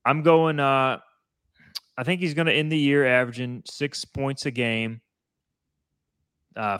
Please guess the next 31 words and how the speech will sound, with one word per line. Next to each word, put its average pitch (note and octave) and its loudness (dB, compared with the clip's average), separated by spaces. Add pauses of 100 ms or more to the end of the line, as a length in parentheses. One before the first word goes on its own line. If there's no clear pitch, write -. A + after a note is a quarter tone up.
(100)
four C3+ 0
rebounds A#2 0
a G#2+ -10
game, G#2 -4
and F#2+ -8
an F#2 -10
assist - -10
per G#2+ -4
game. G2+ -6
So G2 -4 (100)
pretty C#3 0
solid A#2+ 2
numbers G#2 -4
for G2+ -8
a - -12
freshman. G2+ -2 (560)
And G#2 -6
it G#2 -4
wouldn't C3 2
surprise A2 0
me G2+ -6
if - -14
he G2+ -8
surpassed F#2 -4
them, F2+ -10
but F#2 -8
that's G2+ -4
what G#2+ -6
I'm F#2+ -8
going E2+ -10
with. E2 -18